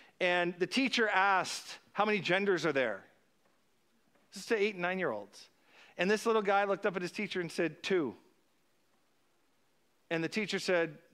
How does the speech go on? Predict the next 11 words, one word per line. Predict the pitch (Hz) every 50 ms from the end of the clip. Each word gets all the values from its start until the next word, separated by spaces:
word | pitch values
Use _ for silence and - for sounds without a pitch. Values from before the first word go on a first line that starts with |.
| _ _
"Huh, | 160 - 214 185 147 123 120 131
okay, | 131 - - 123 113
where'd | 113 120 120 117
you | 131
get | 131 120 -
that | 135 131 147 -
from?" | - 127 113 -
And | - _ _ _ _ _ _ _ _ _ _ _ _ _ _ _ - - _ _ 160 185
little | 208 214
Nehemiah | 220 214 202 190 196 196 196
reached | 190 185 - -